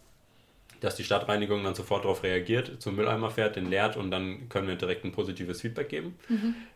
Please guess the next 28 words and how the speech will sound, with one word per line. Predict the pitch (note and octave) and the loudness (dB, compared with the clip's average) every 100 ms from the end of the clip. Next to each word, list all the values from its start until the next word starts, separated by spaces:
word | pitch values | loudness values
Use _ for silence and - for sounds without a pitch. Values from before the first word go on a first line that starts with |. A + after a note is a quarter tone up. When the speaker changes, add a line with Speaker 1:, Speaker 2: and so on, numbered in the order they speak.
| _ | _
Speaker 1:
Bei | - - | 4 6
anderen | G#2 A2 G#2 | 8 6 8
baulichen | F#2+ G2 F#2+ | 8 6 4
Maßnahmen | F2+ F2 - F#2+ F#2 | 2 2 2 2 2
richtet | F#2 F#2+ - | 0 -2 -4
sich | F2 | -4
das | F2+ | -2
natürlich | F2+ - F#2 | -2 0 0
nach | F2+ E2+ | 0 -4
Verfügbarkeit, | - - G2+ F#2+ F2+ F2+ F2+ F2 | -4 -6 -2 -2 0 2 2 2
nach, | F2+ E2+ - | -2 -2 -4
äh, | G#2 F2 E2+ E2+ | -2 0 2 0
Budgetplanung. | E2+ G2 F#2+ F2 F2 E2+ E2+ E2+ E2 - | -2 -4 -2 -2 0 0 0 -4 -6 -6
Das | D2+ - | -6 -6
ist | D2+ - | -8 -4
ganz | D2 D2+ | -6 -4
unterschiedlich. | D#2+ - - D#2+ D2+ | -6 -6 -8 -10 -6
Da | E2 | -4
kann | E2+ D#2+ | -4 -4
das | D2+ | -4
dann | - D#2+ | -6 -6
auch | D#2+ D#2+ - - - - - | -4 -4 -6 -14 -16 -12 -2
mal | E2 D#2+ D#2 D#2 E2+ | 2 4 2 0 -4
zwei, | - D#2+ | -4 -2
drei | D#2 D2+ | -2 -4
Wochen | D2+ E2 | -6 -8
dauern. | - - - _ _ - | -8 -10 -14 _ _ -2
Speaker 2:
Okay. | A3+ G#3+ | -2 -2